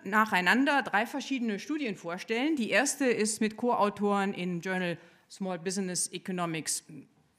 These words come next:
veröffentlicht und beantwortet die Forschungsfrage, ob Minijobs ein Substitut oder ein Komplement in der Arbeitsnachfrage,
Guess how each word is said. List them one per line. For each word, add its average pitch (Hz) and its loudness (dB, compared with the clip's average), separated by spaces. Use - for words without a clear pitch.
veröffentlicht 294 0
und 226 0
beantwortet 233 0
die 208 0
Forschungsfrage, 233 2
ob 208 -6
Minijobs 269 0
ein 226 6
Substitut 269 -2
oder 269 -2
ein 262 -4
Komplement 240 -4
in 202 -6
der 202 0
Arbeitsnachfrage, 175 0